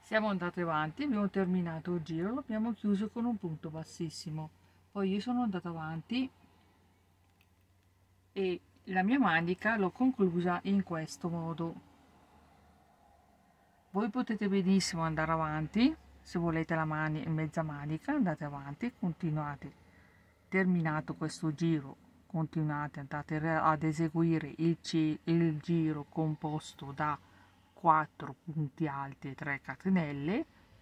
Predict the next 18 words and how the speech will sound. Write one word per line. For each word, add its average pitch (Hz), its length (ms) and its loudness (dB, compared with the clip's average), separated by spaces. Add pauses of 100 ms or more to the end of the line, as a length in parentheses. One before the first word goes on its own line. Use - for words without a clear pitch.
(120)
poi 139 340 -4 (960)
proseguite, 175 840 0
andate 233 400 4
ad 156 80 0
eseguire 156 680 0
questo 151 360 -4
giro 160 500 2 (460)
che 160 240 -2
è 151 100 -4 (100)
composto 160 680 -2
da 139 180 -14
due 180 320 4
punti 196 520 2
alti 147 340 -4
allungati 143 640 -4
e 131 80 -12
tre 135 220 -12
catenelle. 131 640 -8